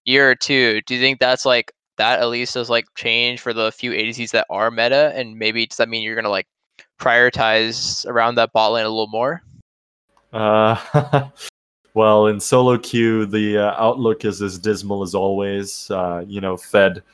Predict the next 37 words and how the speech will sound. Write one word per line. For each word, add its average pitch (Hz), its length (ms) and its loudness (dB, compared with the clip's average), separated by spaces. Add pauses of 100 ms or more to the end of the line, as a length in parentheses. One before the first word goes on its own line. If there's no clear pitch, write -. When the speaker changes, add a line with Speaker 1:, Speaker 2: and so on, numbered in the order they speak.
(360)
Speaker 2:
Bruisers, 95 540 0
and 90 120 -6
Assassins 87 640 -2
will 87 140 0
almost 90 420 -4
always 87 340 0
do 90 300 -6 (640)
things, 90 400 -4 (480)
uh, 87 260 0
better, 87 480 4 (100)
carry, 113 300 4
be 120 140 2
able 110 140 6
to 107 60 4
carry 92 280 2
games 90 240 -2
better, 87 300 2
basically, 87 520 -6 (120)
other, 90 300 -6
uh, 87 280 0
Speaker 1:
Mm-hmm. 110 180 -10
Speaker 2:
as, - 160 -14 (300)
you 92 100 -10
know, 85 120 -6
compared 90 300 -4
to - 120 -6
A - 40 -14
D 92 100 -8
Cs, 90 420 -8 (460)
especially - 400 2
if 95 80 0
you 95 40 0
don't 92 180 0
have 90 120 0
a - 60 -10
support 90 420 0
duo. 87 340 -2